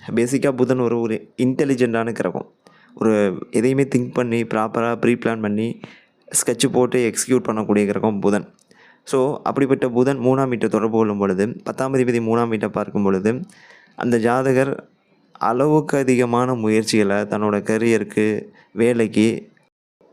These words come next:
எடுப்பார். அதாவது, மத்தவங்க ஒரு முயற்சி, ரெண்டு முயற்சி எடுக்கிறாங்க அப்படின்னா, இவர் வந்து பத்து முயற்சிகள் எடுப்பார், அளவுக்கு அதிகமான முயற்சிகள் எடுப்பார்.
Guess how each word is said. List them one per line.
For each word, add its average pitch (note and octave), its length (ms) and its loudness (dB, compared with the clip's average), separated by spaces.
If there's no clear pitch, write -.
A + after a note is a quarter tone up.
எடுப்பார். A#2+ 380 -2
அதாவது, A#2 460 0
மத்தவங்க C#3 480 -2
ஒரு A#2+ 220 4
முயற்சி, B2+ 300 2
ரெண்டு B2 200 0
முயற்சி A#2 320 0
எடுக்கிறாங்க G#2+ 420 -2
அப்படின்னா, G2+ 280 -2
இவர் C3 240 0
வந்து A#2 240 0
பத்து B2+ 280 -4
முயற்சிகள் A#2 400 0
எடுப்பார், G2+ 360 -2
அளவுக்கு A#2+ 380 2
அதிகமான A#2 320 0
முயற்சிகள் G2+ 440 0
எடுப்பார். F#2 280 -8